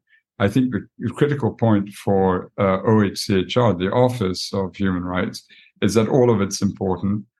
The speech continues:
all of it must be worked upon, uh, all of it matters, and it's not, it's not a case of subordinating one to the other.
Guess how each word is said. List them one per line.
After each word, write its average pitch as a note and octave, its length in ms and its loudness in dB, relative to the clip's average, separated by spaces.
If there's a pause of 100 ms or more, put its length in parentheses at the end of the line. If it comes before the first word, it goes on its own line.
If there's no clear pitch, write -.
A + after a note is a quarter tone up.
(160)
all B2 240 4
of A2 60 2
it G#2 140 0
must G2+ 260 -2
be G2 100 -4
worked F#2+ 360 -2
upon, G2 460 -6 (320)
uh, G2+ 240 2
all C3 220 6
of G2+ 80 2
it F#2 140 -2
matters, G2+ 640 -2 (260)
and A2+ 140 2
it's A#2 160 -2
not, A2 340 2 (200)
it's A2 180 -4
not G#2+ 140 0
a F#2+ 60 -6
case G2+ 300 0
of G#2 80 -6
subordinating F#2+ 840 -2
one F#2+ 380 0
to F#2+ 120 -2
the G#2 160 2
other. G#2 380 2